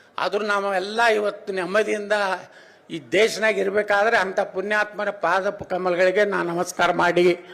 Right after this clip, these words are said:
ಇವತ್ತು ಈ ಕಾರ್ಯಕ್ರಮ ಸರ್ಕಾರ ಕಾರ್ಯಕ್ರಮ, ಇಲ್ಲೇನು ಟೀಕೆ ಟಿಪ್ಪಣಿ ಇರುವುದಿಲ್ಲ. ಹಾ,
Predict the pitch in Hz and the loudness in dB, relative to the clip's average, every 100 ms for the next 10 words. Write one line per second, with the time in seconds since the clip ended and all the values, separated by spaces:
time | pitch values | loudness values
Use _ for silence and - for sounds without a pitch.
0 | - - - - - 151 175 - - 190 | -20 -20 -20 -14 0 4 4 2 2 4
1 | 196 - - - - - - - - - | 4 0 -10 -18 -20 -20 -20 -20 -20 -20
2 | - - 202 196 190 214 214 208 220 - | -12 -2 0 2 4 4 2 0 0 0
3 | 202 214 226 220 214 214 220 214 202 - | 0 2 0 2 2 2 0 0 0 -4
4 | - - - - - - - - - 180 | -16 -20 -20 -20 -20 -20 -20 -20 -6 -2
5 | 190 202 214 202 220 226 220 214 208 214 | 2 2 2 -2 -4 -2 -2 -2 -2 0
6 | 208 220 226 226 208 - - - - - | 2 2 4 4 2 0 -10 -20 -20 -20
7 | - - - - - - - - - - | -20 -20 -20 -20 -18 -16 -14 -12 -10 -8
8 | - 160 208 196 156 | -4 2 4 4 2